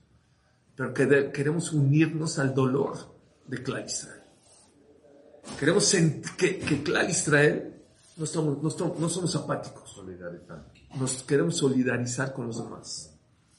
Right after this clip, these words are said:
Speaker 1: ¿Por qué? Eso trae la Yeshua. Ese fue el error de Noah. Kimé Noah.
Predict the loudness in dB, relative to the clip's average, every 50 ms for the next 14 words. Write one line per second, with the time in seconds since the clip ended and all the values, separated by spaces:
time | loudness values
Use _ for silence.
0 | _ _ _ _ _ _ _ _ 2 2 2 4 4 4 4 4 2 -2 -8 -12
1 | -6 -4 -4 -4 -4 -6 -4 -2 -2 0 0 0 0 0 -2 -4 -6 -6 -8 -8
2 | -8 -8 -10 -14 -20 -20 -20 _ _ _ _ -20 _ _ _ _ _ 2 4 6
3 | 8 6 6 6 2 2 2 2 2 4 6 6 8 6 6 4 4 2 2 0
4 | 2 4 4 2 4 4 4 6 6 6 6 6 4 2 0 -2 -4 -8 -12 -14
5 | -18 -20 _ _ _ _ _ _ _ _ _ _ _ _ _ _ _ -20 -20 -20
6 | -20 _ _ _ _ _ _ _ _ _ _ _ _ _ _ -2 0 4 6 8
7 | 8 8 6 4 6 6 8 10 10 8 8 6 4 0